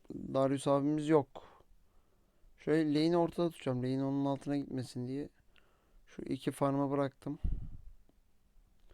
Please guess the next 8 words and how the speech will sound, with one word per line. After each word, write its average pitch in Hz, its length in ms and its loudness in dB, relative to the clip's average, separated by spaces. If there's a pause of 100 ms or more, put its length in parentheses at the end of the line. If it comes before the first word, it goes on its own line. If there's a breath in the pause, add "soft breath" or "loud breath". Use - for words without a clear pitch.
(320 soft breath)
Şu - 140 0
an 185 180 8
her 196 160 8
türlü 180 280 0
lane 180 220 4
bana 170 200 2
pushlanacak. 135 480 -6
Çünkü - 360 -4